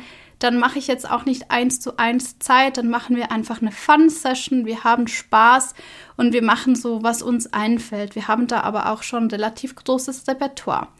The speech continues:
Wenn du jedoch mit dem Klickern beginnst, wenn du am Anfang stehst und eigentlich noch keine Tricks und Skills wirklich aufgebaut hast, dann hast du auch nichts, womit du einfach so eine Trick-Session machen kannst.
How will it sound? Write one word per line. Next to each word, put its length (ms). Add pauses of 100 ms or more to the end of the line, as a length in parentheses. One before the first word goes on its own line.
(380)
Wenn 200
du 80
jedoch 440 (200)
mit 160
dem 140
Klickern 360
beginnst, 640
wenn 100
du 100
am 140
Anfang 500
stehst 540
und 420
eigentlich 300
noch 220
keine 500
Tricks 320
und 120
Skills 520
wirklich 380
aufgebaut 680
hast, 240 (400)
dann 220
hast 200
du 80
auch 200
nichts, 360
womit 300
du 100
einfach 400
so 120
eine 240
Trick-Session 560
machen 320
kannst. 440